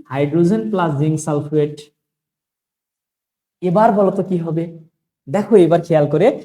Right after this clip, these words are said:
এবার কিন্তু চেয়ারম্যান আগেই কিন্তু বসে আছে। আমরা এটাকে ধরে নিচ্ছি সভা, কারণ এখানে ধরো সালফার একটা মানুষ, অক্সিজেন এখানে চারটা আছে, মানে আরো চারজন মানুষ আছে।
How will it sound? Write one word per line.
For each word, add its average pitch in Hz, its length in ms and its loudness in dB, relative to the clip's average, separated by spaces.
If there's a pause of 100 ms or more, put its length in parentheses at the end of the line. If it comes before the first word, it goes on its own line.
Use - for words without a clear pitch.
(120)
এবার 214 240 0
কিন্তু 220 240 0
চেয়ারম্যান 185 540 0
আগেই 165 320 0
কিন্তু 165 220 -2
বসে 143 320 0
আছে। 147 340 -2 (200)
আমরা 170 240 0
এটাকে 175 360 -2
ধরে 165 180 -2
নিচ্ছি 165 240 -2
সভা, 143 300 -4
কারণ 151 240 -2
এখানে 151 220 -2
ধরো 151 180 -2
সালফার 151 360 2
একটা 151 180 2
মানুষ, 143 460 -4
অক্সিজেন 151 380 -4
এখানে 143 220 -4
চারটা 143 360 -4
আছে, 127 140 -12
মানে 143 140 -6
আরো 147 160 0
চারজন 147 320 0
মানুষ 143 260 -4
আছে। 139 300 -6